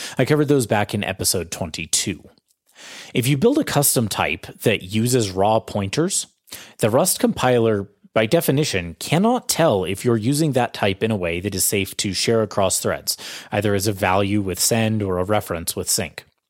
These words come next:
So you have to write the send and sync implementations yourself, and as you would expect, that's unsafe. So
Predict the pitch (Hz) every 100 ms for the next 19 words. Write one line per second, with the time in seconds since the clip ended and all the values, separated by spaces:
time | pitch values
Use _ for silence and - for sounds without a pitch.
0 | _ - - - - 120 113 98 131 180
1 | 185 - 131 113 107 - 110 110 104 104
2 | 95 117 101 92 - 101 95 - 80 92
3 | 92 90 110 78 - - - 95 98 -
4 | - - 90 107 180 - - 85 - -
5 | 85 82 - 92 85 - - - - _
6 | _ _ _ - - 151 151